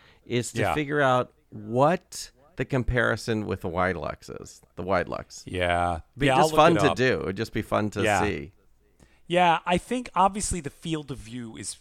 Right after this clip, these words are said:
Speaker 2: gonna be much, much, much, much less.
Speaker 1: Right.
Speaker 2: You know, because the, the field of view on a wide lux is something like a hundred and twenty or a hundred and forty degrees, depending on who you ask.
Speaker 1: Right.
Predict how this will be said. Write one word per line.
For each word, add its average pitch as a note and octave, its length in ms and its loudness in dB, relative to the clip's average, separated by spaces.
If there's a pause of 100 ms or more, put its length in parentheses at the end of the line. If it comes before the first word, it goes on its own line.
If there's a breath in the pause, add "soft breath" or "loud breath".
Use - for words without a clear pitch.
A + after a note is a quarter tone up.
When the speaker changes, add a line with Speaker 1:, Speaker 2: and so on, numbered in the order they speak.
Speaker 2:
gonna G#2 180 -12
be F#2+ 200 -14
much, G2+ 440 -8
much, F#2 280 -12
much, F2 260 -14
much D2+ 220 -16
less. - 400 -10
Speaker 1:
Right. A2 300 0
Speaker 2:
You G2 60 -8
know, F#2+ 140 -10
because G2 520 -10
the, A2 240 -6
the G#2+ 180 -12
field E3+ 320 -6
of G#2+ 80 -12
view A2+ 160 -10
on G2 80 -8
a F#2 40 -8
wide F2+ 220 0
lux F2+ 180 -6
is F2 80 -10
something B2+ 380 -8
like E2 220 -6
a D#2 40 -6
hundred F#2 240 -14
and D2 140 -18
twenty D#2 340 -10
or C#2+ 140 -12
a C#2 60 -12
hundred E2+ 220 -16
and C#2+ 100 -20
forty D2 260 -16
degrees, D#2+ 420 -14
depending E2 300 -12
on D2+ 100 -14
who E2+ 80 -20
you D2+ 280 -10
ask. D2 440 0
Speaker 1:
Right. F#2 280 -4